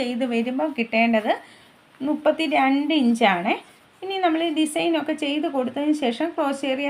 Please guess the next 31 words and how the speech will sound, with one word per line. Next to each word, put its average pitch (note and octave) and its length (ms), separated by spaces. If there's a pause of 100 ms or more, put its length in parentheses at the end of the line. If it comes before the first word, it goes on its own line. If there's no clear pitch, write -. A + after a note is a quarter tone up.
തമ്മിലാണ് B3 460 (100)
സ്റ്റിച്ചിങ് D4 440
ചെയ്ത് A3+ 220 (100)
കൊടുക്കേണ്ടത്. A#3+ 480 (400)
ഇപ്പം F4+ 220
നമ്മൾ D4+ 180 (320)
ഇതുപോലെയാണ് D#4 800
ഒരു D#4+ 180
സൈഡിൽ C#4 340 (100)
നമ്മളിപ്പോൾ C4 420
ഇങ്ങനെ B3+ 320
സ്റ്റിച്ച് C4+ 320 (100)
ചെയ്ത് B3+ 240 (100)
ഡിസൈൻ C4+ 300 (120)
കൊടുത്തിട്ടുണ്ട്. A#3 560
അതുപോലെ D4 360
തന്നെ B3 240 (360)
നമ്മൾ C4 240
അടുത്ത B3 220 (100)
വശത്തും G#3+ 420 (100)
കൊടുക്കണേ. A3+ 440
അപ്പം D4+ 280
നമ്മൾ D4 160 (100)
ഒരു G4+ 180
സൈഡിൽ C#4+ 380
കൊടുക്കുന്നതുമായിട്ട് C4+ 800
ഒരു E4+ 180
വ്യത്യാസവും C4+ 640 (440)
അടുത്ത D4+ 180 (100)
സൈഡിൽ B3+ 320 (120)
വെച്ച് A#3 160